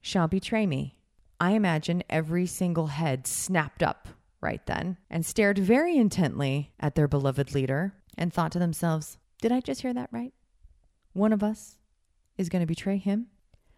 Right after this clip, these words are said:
In verse twenty-two, it describes their reaction. "And they were exceedingly sorrowful and began every one of them to say unto him,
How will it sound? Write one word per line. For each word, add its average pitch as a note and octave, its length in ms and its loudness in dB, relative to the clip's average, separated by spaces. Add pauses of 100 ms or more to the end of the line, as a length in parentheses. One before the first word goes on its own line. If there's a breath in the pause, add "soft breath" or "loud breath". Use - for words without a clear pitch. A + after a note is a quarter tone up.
(220)
In A3+ 140 4
verse A#3+ 200 6
twenty-two, A3 440 4
it F#3+ 80 2
describes F3 440 -2
their E3 140 0
reaction. D3+ 640 -4 (640)
"And G3+ 120 4
they G#3 100 10
were G3 160 6
exceedingly A#3 540 4
sorrowful D#3+ 720 0
and F3 100 -2
began F3 380 2
every G3 300 2
one G#3+ 240 2
of D#3+ 100 0
them D3 240 0
to - 160 -8
say - 240 0
unto E3+ 260 -2
him, C#3 380 -2